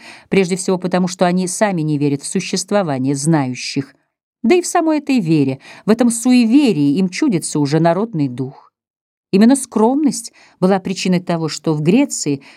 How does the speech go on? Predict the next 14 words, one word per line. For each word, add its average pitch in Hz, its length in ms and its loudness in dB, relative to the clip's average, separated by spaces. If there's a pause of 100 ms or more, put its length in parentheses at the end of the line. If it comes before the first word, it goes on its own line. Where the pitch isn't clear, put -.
стало 233 360 -2
использоваться 202 640 -4
слово 190 380 -2
"философ", 180 880 -2 (460)
и 175 100 2
лишь 214 260 0
актёры 208 640 -2
духа 180 500 -4 (300)
от - 260 -4
непомерного 190 840 2
высокомерия 185 840 0
продолжали 170 560 -2
величать 170 480 -4
себя 139 380 -4